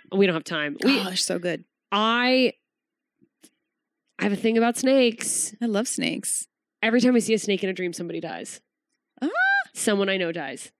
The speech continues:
Speaker 2: Uh, okay, can you not dream about snakes, please?
Speaker 1: Yeah, I'll try not to. I just, I had a psychic once tell me, "It actually should be comforting. It's like a message from the spiritual world." I'm like, "Well, it's not."
Speaker 2: Okay, well, do you know what a Native American shaman told me once? He gave me my animal spirits, and guess what they were? I had two. I had two, apparently.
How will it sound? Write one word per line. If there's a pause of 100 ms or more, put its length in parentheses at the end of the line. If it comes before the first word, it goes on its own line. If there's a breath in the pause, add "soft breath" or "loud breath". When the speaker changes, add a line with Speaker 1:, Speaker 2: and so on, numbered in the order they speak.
(200)
Speaker 2:
Uh, (120)
okay,
can
you
not
dream
about
snakes,
please?
Speaker 1:
Yeah,
I'll
try
not
to.
I
just, (1160)
I
had
a
psychic
once
tell
me,
"It
actually
should
be
comforting.
It's
like
a
message
from
the
spiritual
world."
I'm
like,
"Well,
it's
not." (340 soft breath)
Speaker 2:
Okay,
well,
do
you
know
what
a
Native
American
shaman
told
me
once?
He
gave
me
my
animal
spirits,
and
guess
what
they
were?
I
had
two.
I
had
two,
apparently.